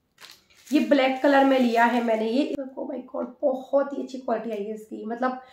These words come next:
expectation से ज़्यादा अच्छी इसकी quality निकल के आई है। ये ऊपर मिल जाएगी आपको इस तरह से ये zip, और इसके अंदर मिल जाएगी आपको ये कि coin रखने के लिए भी छोटा सा mini सा bag मिल जाएगा आपको ये। और फिर मिलेगी आपको इसकी बेल्ट,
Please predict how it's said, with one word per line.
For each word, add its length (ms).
expectation 760
से 120
ज़्यादा 340
अच्छी 220
इसकी 220
quality 300
निकल 240
के 160
आई 120
है। 140
ये 180
ऊपर 200
मिल 160
जाएगी 260
आपको 260
इस 120
तरह 120
से 120
ये 120
zip, 480
और 200
इसके 340
अंदर 320
मिल 160
जाएगी 320
आपको 320
ये 160
कि 120
coin 240
रखने 280
के 100
लिए 100
भी 120
छोटा 600
सा 120
mini 260
सा 140
bag 240
मिल 140
जाएगा 280
आपको 240
ये। 280
और 360
फिर 180
मिलेगी 380
आपको 300
इसकी 280
बेल्ट, 320